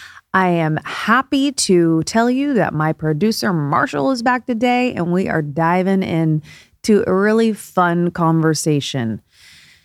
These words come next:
Do you guys think tinsel is okay on a Christmas tree?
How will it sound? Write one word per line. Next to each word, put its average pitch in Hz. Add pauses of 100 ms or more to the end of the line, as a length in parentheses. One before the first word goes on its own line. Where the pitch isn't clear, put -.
(340)
Do -
you 403
guys 554
think 339
tinsel 202
is 190
okay 180
on 180
a 170
Christmas 175
tree? 180